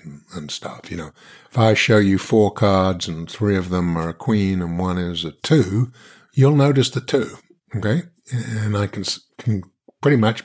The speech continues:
bet that that's what you'll, you'll remember because it stands out and you looked at the difference.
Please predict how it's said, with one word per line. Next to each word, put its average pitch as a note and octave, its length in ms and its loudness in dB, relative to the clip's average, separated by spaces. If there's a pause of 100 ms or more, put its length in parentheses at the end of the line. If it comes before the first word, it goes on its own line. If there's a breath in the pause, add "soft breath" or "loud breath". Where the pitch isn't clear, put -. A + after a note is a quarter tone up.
(120)
bet A2 320 -2 (220 soft breath)
that A2+ 80 -4
that's G#2+ 260 0
what G2+ 260 -2
you'll, G2 360 -4 (540 loud breath)
you'll A#2 220 2
remember G#2 600 0 (100)
because - 280 -2
it G2+ 80 -6
stands G2+ 380 0
out - 240 -12 (140)
and G#2+ 160 -6
you F#2 80 -6
looked F2+ 240 -6
at E2+ 80 -8
the F2 80 -12
difference. - 640 -4